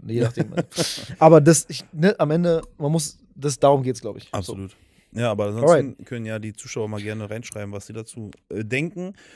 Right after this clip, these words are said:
Speaker 2: Und ansonsten uns gerne mal einen Ball zuspielen, welches Thema wir als nächstes beleuchten, besprechen sollen.
Speaker 1: Genau, haut immer gerne, äh, Kommentare, Themen unten in die Kommentare. Ähm, und ansonsten, tschüss.
Speaker 2: Ja. Na,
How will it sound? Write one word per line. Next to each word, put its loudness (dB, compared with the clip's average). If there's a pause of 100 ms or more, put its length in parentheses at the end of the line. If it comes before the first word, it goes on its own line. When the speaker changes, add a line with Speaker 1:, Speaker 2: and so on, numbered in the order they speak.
(140)
Speaker 2:
Und -6
ansonsten -6
uns -12
gerne -8
mal -8
einen -8
Ball -8
zuspielen, -12
welches -10
Thema -10
wir -8
als -14
nächstes -12
beleuchten, -12
besprechen -16
sollen. -14 (200)
Speaker 1:
Genau, 4
haut 6
immer 0
gerne, -6
äh, -4
Kommentare, -4
Themen -4
unten -6
in -6
die -10
Kommentare. -6
Ähm, -8 (300)
und -4
ansonsten, -10 (960)
tschüss. -6
Speaker 2:
Ja. -16 (580)
Na, -10